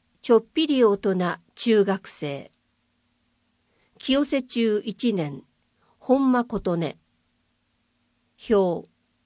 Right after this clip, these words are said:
中学校の入学式の感想です。学校の雰囲気も随分違いますし、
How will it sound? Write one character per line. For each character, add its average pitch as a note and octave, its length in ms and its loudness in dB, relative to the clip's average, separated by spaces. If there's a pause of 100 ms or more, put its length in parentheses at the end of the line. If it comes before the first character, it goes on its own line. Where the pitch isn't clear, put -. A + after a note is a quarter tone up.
(480)
中 D4 280 0
学 D#4+ 240 0
校 A3+ 240 6
の G3 180 2
入 A3+ 240 2
学 C#4+ 280 0
式 A#3+ 240 -2
の G3 120 0
感 E3+ 280 -4
想 D#3+ 280 -6
で C#3+ 140 -8
す。 - 300 -20 (720)
学 G#3+ 260 -2
校 D4 240 2
の C#4 140 2
雰 C4+ 240 0
囲 B3 120 2
気 G#3+ 160 -6
も E3+ 320 -4
随 D4+ 260 0
分 A3 280 0
違 G3 120 -2 (180)
い F3+ 40 -2
ま F#3+ 140 -2
す - 160 -12
し、 - 280 -10